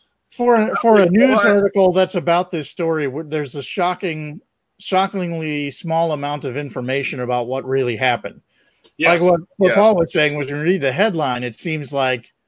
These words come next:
Speaker 1: somebody was on the dance floor and celebrating and started twirling stuff around, and it just happened to be a colostomy bag. Uh,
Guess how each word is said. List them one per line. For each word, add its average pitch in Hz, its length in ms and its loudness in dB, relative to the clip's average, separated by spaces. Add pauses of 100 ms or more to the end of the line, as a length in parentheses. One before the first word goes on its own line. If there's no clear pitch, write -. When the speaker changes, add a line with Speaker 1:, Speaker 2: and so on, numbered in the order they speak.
(140)
Speaker 1:
somebody 156 520 -2
was 135 420 -2 (140)
on 160 180 -2
the 139 80 -6
dance 147 320 -4
floor 151 460 0
and 120 180 -6
celebrating 143 680 -2
and 135 100 -10
started 131 340 -6 (380)
twirling 160 400 -2
stuff - 280 -4
around, 156 460 -4
and 139 120 -6
it 127 80 -6
just 127 180 -8
happened 135 220 0
to - 20 -6
be 127 120 -2
a 117 60 -6
colostomy 143 480 -4
bag. 110 280 -6 (640)
Uh, 139 280 4